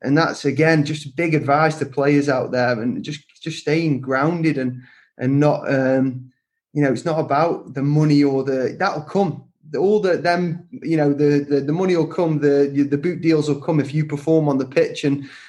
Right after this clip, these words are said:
and I think sometimes that can be our frustration a little bit with, with certain players, not obviously <laughs> Lewis, but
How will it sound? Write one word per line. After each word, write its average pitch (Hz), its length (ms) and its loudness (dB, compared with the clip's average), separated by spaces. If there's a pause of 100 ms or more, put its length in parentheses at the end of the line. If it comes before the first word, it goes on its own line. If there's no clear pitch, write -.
(200)
and 139 220 4
I 139 40 4
think 143 240 0
sometimes 135 460 -2
that - 160 -2
can 135 120 0
be 127 340 0
our 139 200 2
frustration 131 680 -2
a 127 60 2
little 127 220 2
bit 123 160 -2
with, 127 320 -4
with 127 220 -4
certain 123 480 0
players, 123 480 -2
not 127 200 -4
obviously 123 520 -4
<laughs> - 40 -12
Lewis, 131 380 2
but - 260 -2